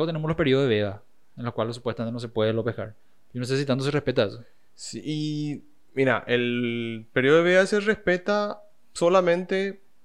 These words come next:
Speaker 2: en los pesqueros importantes, en Ayola, en, qué sé yo, en Pilar, en los puertos pesqueros importantes. ¿Por qué? Porque la policía se pone a la salida de la ruta y te controla.
Speaker 1: Ujú.
Speaker 2: Pero eso es un control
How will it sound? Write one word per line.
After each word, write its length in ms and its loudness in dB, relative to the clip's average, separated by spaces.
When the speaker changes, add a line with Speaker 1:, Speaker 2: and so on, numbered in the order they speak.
Speaker 2:
en 220 4
los 140 4
pesqueros 680 4
importantes, 600 0
en 80 -4
Ayola, 1040 6
en, 500 -6
qué 100 -6
sé 140 -12
yo, 300 -8
en 80 -16
Pilar, 1160 0
en 260 -6
los 120 -2
puertos 320 6
pesqueros 280 2
importantes. 400 0
¿Por 220 2
qué? 180 2
Porque 300 0
la 160 2
policía 280 6
se 120 6
pone 280 8
a 60 10
la 120 8
salida 420 6
de 80 8
la 140 6
ruta 340 4
y 100 -4
te 100 0
controla. 480 0
Speaker 1:
Ujú. 240 -12
Speaker 2:
Pero 360 8
eso 200 4
es 60 6
un 120 0
control 880 2